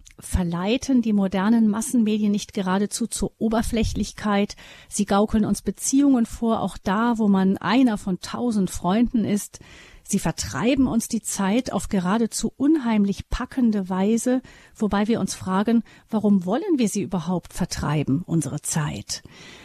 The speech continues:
Und was ist mit dem gläsernen Menschen? Google kennt sie vielleicht besser als ihr Ehepartner.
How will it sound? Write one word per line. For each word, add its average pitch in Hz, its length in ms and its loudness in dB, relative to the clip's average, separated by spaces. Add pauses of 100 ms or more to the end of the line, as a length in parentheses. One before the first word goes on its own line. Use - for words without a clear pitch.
(340)
Und 190 360 2
was 185 180 -2
ist - 120 -6
mit 196 140 0
dem 202 140 2
gläsernen 208 680 4
Menschen? 190 560 2 (300)
Google 262 500 0 (260)
kennt 196 240 0
sie 208 240 0
vielleicht 175 440 -4
besser - 300 -2
als 185 220 -2
ihr - 200 -2
Ehepartner. 151 640 -2